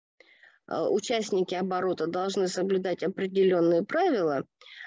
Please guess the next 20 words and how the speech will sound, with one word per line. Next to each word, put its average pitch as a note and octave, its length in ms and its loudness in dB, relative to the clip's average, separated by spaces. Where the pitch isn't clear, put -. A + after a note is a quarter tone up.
а, D#3 460 -2
то A3+ 280 4
ещё A#3 880 0
необходимо B3+ 720 0
было A#3+ 520 0
принять A#3 680 -2
и A3+ 280 -2
дополнительные A3+ 880 -2
нормативные G#3+ 920 -2
акты. C3 600 -6
Какие D#4 480 0
же C4+ 440 2
требования C4 520 2
должны A3 360 0
соблюдать A3 600 -4
участники G3+ 580 -4
оборота? B2 540 -4
Ну, D#3+ 120 2
во-первых, C4 600 0
это A#3 260 0